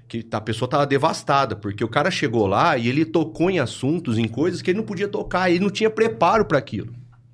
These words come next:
E a pessoa chegou lá, eu falei, "Cara, isso aqui que você tá trazendo pra mim, eu sou coach, eu não vou te cobrar, eu não vou fazer coach com você.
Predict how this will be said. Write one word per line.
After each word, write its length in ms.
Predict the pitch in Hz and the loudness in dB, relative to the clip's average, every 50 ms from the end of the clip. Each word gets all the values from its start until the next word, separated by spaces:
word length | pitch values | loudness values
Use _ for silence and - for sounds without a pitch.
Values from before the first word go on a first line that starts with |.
| _ _ - - - - - - - | _ _ -20 -20 -20 -20 -20 -12 -2
E 80 | - 131 | -2 0
a 40 | 151 | 0
pessoa 220 | 196 180 - 226 | 0 0 0 0
chegou 220 | 220 220 196 196 190 | 0 2 2 2 2
lá, 60 | 180 | 2
eu 40 | 185 | 2
falei, 180 | 185 190 185 180 | 2 -2 -2 -2
"Cara, 200 | - 208 185 151 | 0 -2 -2 -2
isso 140 | - - 139 | -4 -6 -8
aqui 120 | - 180 | -8 -8
que 60 | 180 | -8
você 80 | - 190 | -8 -8
tá 100 | - 180 | -8 -4
trazendo 280 | - 165 147 151 156 | -2 0 0 0 -2
pra 180 | 139 - 135 107 | 0 0 0 0
mim, 180 | 104 113 135 156 | 0 0 -2 -2
eu 80 | 147 127 | -2 -4
sou 220 | - - 151 - | -4 -6 -6 -4
coach, 320 | - 123 123 135 143 - | -4 -2 -2 -2 -2 -4
eu 60 | 165 156 | -6 -6
não 60 | 143 | -4
vou 120 | - 151 | -6 -6
te 100 | 151 - | -6 -6
cobrar, 320 | - 147 127 113 117 120 120 | -6 -6 -4 0 0 0 0
eu 40 | 123 | -2
não 60 | 123 | -4
vou 80 | 127 - | -8 -6
fazer 320 | - 143 127 127 127 113 | -6 -6 -4 -4 -6 -8
coach 260 | 104 98 92 90 - - | -8 -8 -8 -8 -8 -10
com 140 | - 82 | -14 -14
você. 300 | 85 85 - - - - | -14 -14 -16 -16 -18 -20